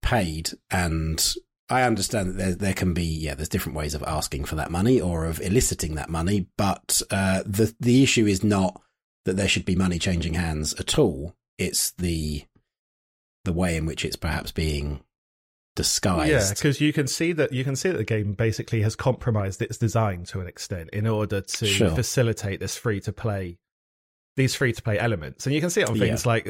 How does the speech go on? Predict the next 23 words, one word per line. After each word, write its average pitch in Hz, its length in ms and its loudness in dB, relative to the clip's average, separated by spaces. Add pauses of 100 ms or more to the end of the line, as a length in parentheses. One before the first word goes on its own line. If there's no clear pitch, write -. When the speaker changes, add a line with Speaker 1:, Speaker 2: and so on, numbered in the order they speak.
Speaker 2:
you 113 140 2
only 110 120 2
get 110 160 -6
two 117 180 2
X - 140 -6
P 123 160 0
for 95 120 -8
killing 98 240 -2
an 98 80 -2
enemy. 92 340 -4
I - 60 0
mean, 127 200 0
that 165 220 0
is 123 320 -6
absolutely 117 640 -2
outrageous 110 840 -2
and 117 280 0
devalues 131 600 2
enemies 95 500 -2
to 131 100 0
the 113 100 0
point 117 360 0
where 107 340 0